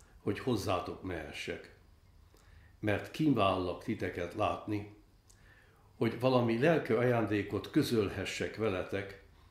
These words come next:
a ti megerősítésetekre. Azaz,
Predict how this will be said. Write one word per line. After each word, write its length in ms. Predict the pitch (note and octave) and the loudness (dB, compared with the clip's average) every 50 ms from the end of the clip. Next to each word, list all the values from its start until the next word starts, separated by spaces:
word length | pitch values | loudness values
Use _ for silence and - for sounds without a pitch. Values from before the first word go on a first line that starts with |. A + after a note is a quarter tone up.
| - - - | -20 -16 -8
a 140 | - A2 G#2 | -4 -4 -4
ti 200 | - - G#2 G2 | -2 -2 -2 0
megerősítésetekre. 1800 | F#2+ F#2 A2 A#2+ A2 G2 G#2 G2+ F#2+ G2 F#2 F2 D#2+ - - F2+ E2 - - F2 E2+ - - F2 - - F2+ F2 - - F#2+ F2+ E2+ E2 - - - - - - - - - - - - - - - - - - - - - - - | 0 0 0 0 0 0 0 -2 -2 -2 -4 -4 -4 -4 -6 -6 -6 -6 -6 -6 -6 -4 -6 -6 -6 -6 -8 -10 -10 -10 -12 -12 -12 -12 -16 -20 -20 -20 -20 -20 -20 -20 -20 -20 -20 -20 -20 -20 -20 -20 -20 -20 -20 -20 -20 -20 -6
Azaz, 560 | - - D3 - A#2 A#2 B2+ C3+ - - - | 0 2 2 4 4 4 4 2 0 -4 -10